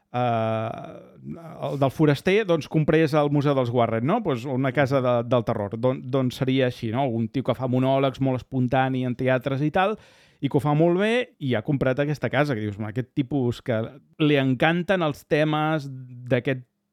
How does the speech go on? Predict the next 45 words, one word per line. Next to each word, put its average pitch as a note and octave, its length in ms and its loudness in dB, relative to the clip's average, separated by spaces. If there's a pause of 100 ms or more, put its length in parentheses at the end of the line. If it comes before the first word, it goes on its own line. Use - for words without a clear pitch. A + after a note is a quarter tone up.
(160)
tipus, D#3 320 2
és A#2 160 -2
molt C3+ 180 -2
fan C#3+ 160 0
de A#2+ 80 -2
les A2+ 160 -2
pel·lícules D3+ 360 -2
dels E3 140 0
Warren", G#3 440 2 (500)
i C3+ 160 2
ell C#3+ 140 2
i - 20 4
un D3+ 140 2
company F#3+ 440 0
tenen B2+ 280 0
pasta D3+ 320 -2
suficient, G3 560 0
han C3+ 120 -4
comprat C3 540 0
la, A2+ 480 0
la D3 220 0
casa E3 260 2
dels B2+ 240 0
Warren. G#2+ 460 0 (480)
Però D#3 100 2
han G3 80 2
comprat A#3 320 2
només, A#3 460 0 (260)
o C#3+ 60 -10
sigui, C#3+ 320 -2 (100)
l'edifici D3+ 880 0
i E3 80 0
la C#3+ 300 4
seva F3+ 220 -2
explotació. C#3+ 920 0 (400)
Tots G#3+ 200 2
els C#4+ 140 0
set-cents A3 600 2
cinquanta F#3+ 640 2
objectes D3 680 2
maleïts C#3+ 580 0
que - 140 -4
estan D#3+ 420 0
a G3 80 4
dins, G3+ 480 -2